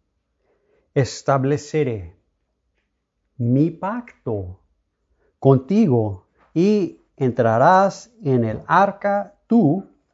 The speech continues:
tus, y tus hijos, tu mujer y las mujeres de tus hijos contigo". El pacto es establecido con un,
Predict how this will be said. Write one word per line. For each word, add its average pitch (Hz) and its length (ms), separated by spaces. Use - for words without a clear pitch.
tus, 135 440
y 190 460
tus 104 260
hijos, 196 840
tu 147 120
mujer 160 840
y 175 80
las 170 180
mujeres 190 540
de 202 100
tus 196 280
hijos 165 560
contigo". 160 1500
El 123 120
pacto 170 360
es 196 120
establecido 202 680
con 165 180
un, 180 380